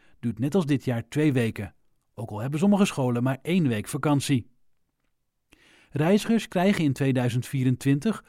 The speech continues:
volgens de plannen het hele jaar door te maken met een verlaagde frequentie van de Q-Link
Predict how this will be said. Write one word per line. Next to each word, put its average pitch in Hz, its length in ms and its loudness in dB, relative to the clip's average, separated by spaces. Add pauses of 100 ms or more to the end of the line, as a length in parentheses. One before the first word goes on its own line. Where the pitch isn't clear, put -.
(140)
volgens 160 280 2
de 175 80 4
plannen 196 360 2
het 170 140 2
hele 202 260 2
jaar 185 180 0
door 160 180 4
te 143 100 -2
maken 127 380 0
met 131 140 0
een 131 80 0
verlaagde 135 480 0
frequentie 131 580 0 (220)
van 175 140 0
de 165 80 0
Q-Link 180 520 2